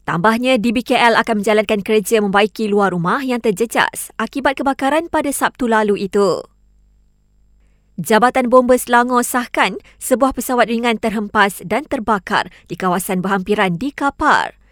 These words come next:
Usaha mencari mangsa sedang dijalankan dan jumlah mangsa terlibat masih belum diketahui. Enam puluh empat ribu individu telah mengisytiharkan pendapatan masing-masing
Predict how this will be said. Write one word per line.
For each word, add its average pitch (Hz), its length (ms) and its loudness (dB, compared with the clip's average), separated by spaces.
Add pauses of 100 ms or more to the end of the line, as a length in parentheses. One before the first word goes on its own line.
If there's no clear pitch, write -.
(420)
Usaha 302 240 -4
mencari 285 320 -4
mangsa 285 400 -4
sedang 277 240 -4
dijalankan 208 640 -2 (160)
dan 160 160 -6
jumlah 180 240 -4
mangsa 185 320 -4
terlibat 190 480 -2
masih 220 560 -6
belum 269 240 -2
diketahui. 220 800 -2 (1800)
Enam 247 240 0
puluh 262 160 4
empat 254 240 0
ribu 254 240 -2
individu 247 400 -2
telah 269 240 -2
mengisytiharkan 233 720 -4
pendapatan 208 480 -4
masing-masing 190 800 -4